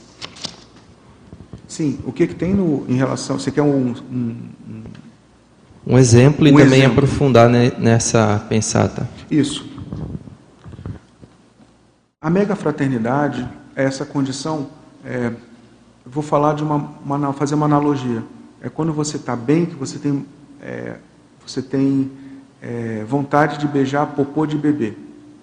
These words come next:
Speaker 1: Era assim que o professor Valdo colocava de uma maneira muito simples, né? Muito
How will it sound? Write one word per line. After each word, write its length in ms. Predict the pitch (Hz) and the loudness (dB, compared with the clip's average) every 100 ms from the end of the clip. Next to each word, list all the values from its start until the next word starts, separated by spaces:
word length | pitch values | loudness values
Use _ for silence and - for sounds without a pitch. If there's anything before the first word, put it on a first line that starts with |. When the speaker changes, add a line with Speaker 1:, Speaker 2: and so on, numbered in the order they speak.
| _ | _
Speaker 1:
Era 200 | 127 120 | -12 -8
assim 280 | 123 - 160 | -6 -4 -4
que 80 | 160 | -4
o 40 | |
professor 380 | 151 147 143 147 | -4 -4 -4 -2
Valdo 220 | 131 139 | 0 0
colocava 520 | 139 147 143 147 151 | 0 0 0 0 -2
de 80 | 156 | 0
uma 100 | 156 | -2
maneira 220 | 151 156 | -2 -2
muito 240 | 160 185 196 | -2 -4 -6
simples, 580 | - 185 180 139 135 - - - | -6 -6 -6 -8 -10 -12 -20 -16
né? 180 | 135 156 - - _ _ _ | -14 -14 -16 -20 _ _ _
Muito 760 | 139 147 165 - 180 170 151 127 | -8 -6 -6 -4 0 2 2 -2